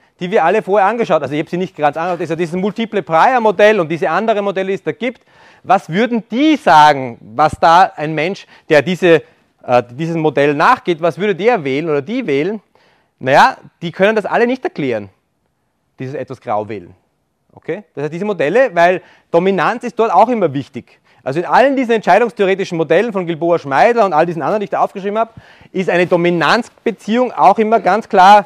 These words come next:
dominant, dominierte Dinge wählen wir nicht. Das heißt, in all diesen Modellen, wenn man das auf dieses Problem anwendet, kommt raus, da kann man nicht etwas grau wählen. Okay? Das heißt, das, äh,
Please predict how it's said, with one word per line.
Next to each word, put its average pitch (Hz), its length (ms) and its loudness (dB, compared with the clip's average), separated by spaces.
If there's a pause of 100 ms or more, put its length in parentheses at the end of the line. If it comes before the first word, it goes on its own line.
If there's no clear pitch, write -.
(420)
dominant, 170 520 2 (160)
dominierte 180 640 0
Dinge 208 360 -2
wählen 160 280 0
wir 160 80 -2
nicht. 151 420 -8 (440)
Das 156 120 -10
heißt, 202 240 4
in 196 80 -6
all 208 260 2
diesen 240 280 -4
Modellen, 226 320 -2
wenn 190 100 -2
man 180 140 -2
das 165 120 -12
auf 175 140 0
dieses 233 240 -6
Problem 165 380 -6
anwendet, 196 600 -4 (400)
kommt 165 260 -4
raus, 202 440 4 (400)
da 190 220 4 (160)
kann 185 280 -2
man 220 160 0
nicht 202 240 -2
etwas 170 360 -6
grau 170 340 4
wählen. 104 320 -10 (1080)
Okay? 214 260 -2 (720)
Das - 160 -16
heißt, 196 420 2 (380)
das, 170 320 2
äh, 170 240 6